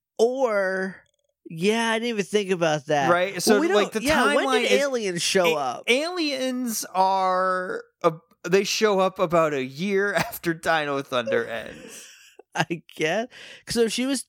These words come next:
Speaker 1: if she's twenty-five in twenty twenty-five,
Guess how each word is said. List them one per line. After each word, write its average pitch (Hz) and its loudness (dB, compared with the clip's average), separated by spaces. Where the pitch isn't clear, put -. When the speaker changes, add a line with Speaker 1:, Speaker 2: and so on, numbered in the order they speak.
Speaker 1:
if 185 2
she's 208 -4
twenty-five 143 -2
in 135 -4
twenty 143 -2
twenty-five, 120 -4